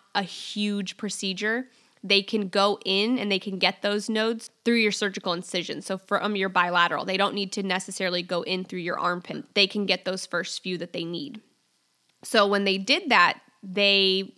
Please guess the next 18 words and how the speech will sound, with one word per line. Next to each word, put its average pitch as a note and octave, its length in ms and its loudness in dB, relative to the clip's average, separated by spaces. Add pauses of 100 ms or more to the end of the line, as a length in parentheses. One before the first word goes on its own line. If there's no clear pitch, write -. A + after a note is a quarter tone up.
they G3 180 4
wanted G#3 360 4
to A#3 100 0
pinpoint G#3 800 -2 (200)
the F#3 500 -4 (400)
node G3 500 2
for F#3+ 200 -4
me G#3 640 -2
that F#3 480 0 (240)
had F#3 280 0
shown F#3 380 0
up, F#3 340 -2 (220)
um, E3+ 580 -2 (720)
you A#3+ 120 2
know, F#3 140 4
with F#3+ 320 -2 (320)
residual F#3+ 480 -2
disease, F#3 640 -4